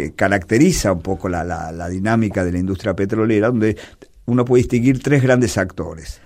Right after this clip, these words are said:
Los países productores de petróleo, donde están las reservas, los países consumidores, que son los que, países, eh, desarrollados, que son los que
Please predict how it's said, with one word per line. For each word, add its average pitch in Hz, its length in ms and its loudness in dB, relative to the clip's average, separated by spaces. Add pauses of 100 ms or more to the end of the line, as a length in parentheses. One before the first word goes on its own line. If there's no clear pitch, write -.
(120)
Los 87 180 -6
países 127 800 2 (160)
productores 92 580 0
de 101 80 0
petróleo, 90 320 -4
donde 85 160 -10
están 117 260 2
las 95 180 -2
reservas, 135 600 0 (260)
los 90 180 -8
países 101 340 -2
consumidores, 107 1000 2 (420)
que - 120 -12
son 87 360 -10 (340)
los 82 160 -12
que, 82 180 -14 (520)
países, 95 500 -8
eh, 85 140 -12
desarrollados, 92 680 0
que 101 80 -10
son 95 180 -4
los 87 120 -8
que 92 100 -16